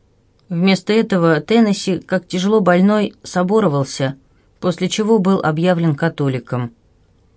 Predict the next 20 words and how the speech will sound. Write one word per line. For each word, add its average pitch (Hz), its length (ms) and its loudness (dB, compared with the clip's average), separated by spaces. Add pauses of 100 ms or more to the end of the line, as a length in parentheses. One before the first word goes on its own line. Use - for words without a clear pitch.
(400)
Крещение 233 480 2
прошло 190 420 0
в 190 60 0
этом 185 240 0
просторном 175 720 -2
бело-голубом 160 680 0
зале. 131 460 -2 (1400)
Я 190 260 2
представила, 185 800 0 (120)
как 202 260 0
он 170 200 2
идет 175 340 -2
в - 40 -14
сопровождении 165 800 0
Дейкина 156 640 0
и 139 40 -2
экономки 175 680 0
между 185 440 0
рядами 170 360 0
скамей, 170 640 -2